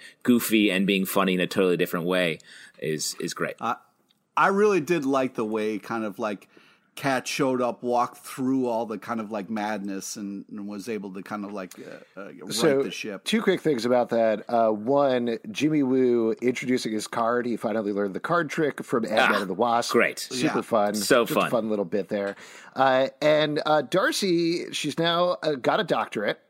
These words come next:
Speaker 3: So that's very
Speaker 1: Yep.
Speaker 3: exciting. We last saw her,
Speaker 2: Yeah.
Speaker 3: I think, in Thor: The Dark World, so that's pretty cool.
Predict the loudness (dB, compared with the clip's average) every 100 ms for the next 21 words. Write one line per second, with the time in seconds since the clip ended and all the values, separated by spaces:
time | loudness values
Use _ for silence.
0 | _ _ -6 0 0 0 0 0 0 -2
1 | -2 -4 -2 2 2 2 2 2 4 2
2 | 0 -6 -6 -4 -2 -2 -4 -6 -4 -4
3 | -4 -6 -8 -8 -8 -10 -6 -6